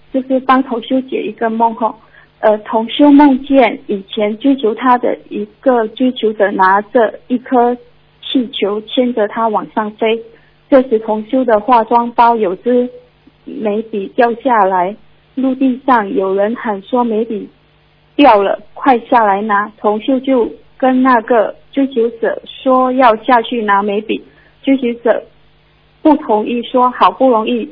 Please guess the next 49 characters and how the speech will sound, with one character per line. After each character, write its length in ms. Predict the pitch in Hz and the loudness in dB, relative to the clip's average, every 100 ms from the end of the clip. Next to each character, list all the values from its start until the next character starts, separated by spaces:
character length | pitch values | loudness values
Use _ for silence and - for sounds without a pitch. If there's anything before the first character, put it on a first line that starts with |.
| - | 2
带 240 | 240 196 - | 4 4 -2
同 160 | 196 | -8
修 180 | 202 254 | -4 -4
上 200 | 254 233 | 0 -2
去， 240 | 226 247 - - _ _ | 0 -4 -4 -12 _ _
不 140 | 220 226 | 2 6
会 180 | 277 | 6
让 220 | 254 262 214 | 6 6 2
同 240 | - 196 | -4 -4
修 180 | 285 254 | -2 0
再 180 | 254 214 | 0 0
下 240 | - 247 | 0 0
来。 240 | 208 190 220 _ _ | 2 0 -4 _ _
可 160 | - 220 | -2 0
是 140 | 285 | 0
同 160 | 269 220 | 0 0
修 120 | 226 269 | 0 0
坚 220 | 277 269 | 2 2
持 200 | 220 233 - _ | 0 -2 -6 _
要 200 | - 254 240 | 0 2 2
下 200 | 269 240 | 2 2
去 180 | 269 220 | 0 -2
捡 260 | 226 151 - _ _ _ _ _ _ _ | -2 -4 -8 _ _ _ _ _ _ _
眉 280 | 247 220 202 | -2 0 0
笔， 380 | - 202 - - | 0 -2 -2 -6
他 240 | - 277 277 | 0 4 6
没 240 | 240 220 | 4 2
有 140 | 247 190 | 4 4
办 260 | - 247 | 4 4
法， 260 | 233 208 - - | 4 2 2 0
只 100 | 233 | 2
好 160 | 220 208 | 4 4
让 180 | 240 | 2
同 180 | 233 190 | 2 -4
修 160 | 196 254 | -2 0
下 200 | 254 220 | 2 2
去。 260 | - 240 - - - _ - | 2 -4 -6 -16 -20 _ 2
现 200 | 320 302 | 4 6
实 120 | 233 | 4
中 200 | 269 269 | 2 4
这 80 | 294 | 4
个 120 | 302 262 | 4 4
男 240 | 208 208 | 4 4
的 140 | 220 | 4
还 180 | 214 214 | 4 2
是 140 | 214 269 | 4 0
活 280 | 254 196 196 | 4 2 4
着， 340 | 240 190 - - _ _ _ _ - - _ _ | 4 4 2 -18 _ _ _ _ -20 -20 _ _
呃， 360 | - 196 147 - | 4 4 4 0